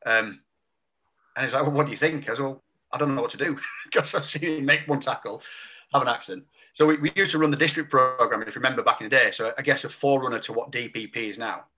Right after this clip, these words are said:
Um, and I said, "Look, we've got this thing at the weekend where the districts are playing against each other." Let's just bring him along and just see what, you know, what it goes like. Just like a bit of a no pressure trial. So we, as all coaches do, stuck the new kid on the wing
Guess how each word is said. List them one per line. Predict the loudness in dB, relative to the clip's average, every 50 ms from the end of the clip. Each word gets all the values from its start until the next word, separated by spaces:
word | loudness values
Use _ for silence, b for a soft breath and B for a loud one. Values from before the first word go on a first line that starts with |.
| _ _ _ _ _ -2
Um, | 2 4 4 4 4 0 -6 -16 _ _ B B B B B B B B -6
and | -4
I | -2
said, | -2 -2 0 4
"Look, | 2 2 2
we've | 2 0
got | 0 2 2
this | 2 0 0 0 -4 -6 _ _ _ _ _ _ _ _ _ _ _ _ _ _ -8
thing | -2 0 0 0
at |
the | 0 0
weekend | 0 -2 2 4 4 4 4 4
where | 0 -2 -2
the | -2
districts | -2 -4 -4 -4 -6 -6 -8
are | -6
playing | -2 -2 0 0
against | 0 -2 -2 -4 -6
each | -10 -10 -12 -14
other." | -14 -14 -16 -18 _ _ b b b b b b b b _
Let's | 0 0 2 2
just | 0 -2 -2 -2
bring | 0 0 2
him | 2 2
along | 2 2 2 2 2 2
and | -2 -6
just | -6 -6 -6
see | -6 -6 -10
what, | -12 -16 -18 _ _ -16
you | -14
know, | -14 -14 -16 _
what | -14 -12 -8
it | -2
goes | 0 2 2 2 0
like. | -4 -8 -10 -14 _ _ _ -20
Just | -20 -16 -14 -12
like | -10
a | -6
bit | -4 -4 -4
of | -4 -2
a |
no | 2 2 2 2
pressure | 2 -2 -4 -6 -6 -8
trial. | -4 0 2 2 2 2 0
So | -4 -8 -10
we, | -12 -14 -18 _ b b b b _ b b b b b b b b b b _ 0
as | 0 0 0 0 -4 -4 0
all | 2 2 2 4
coaches | 2 2 2 2 0 -4 0
do, | 0 0 0 0 -4 -10 _
stuck | -12 -8 -6 -4 -2
the | 0
new | 0 2 0 0
kid | 0 0 2
on | 2 2
the | 2 0
wing | -2 -2 -2 -4 -8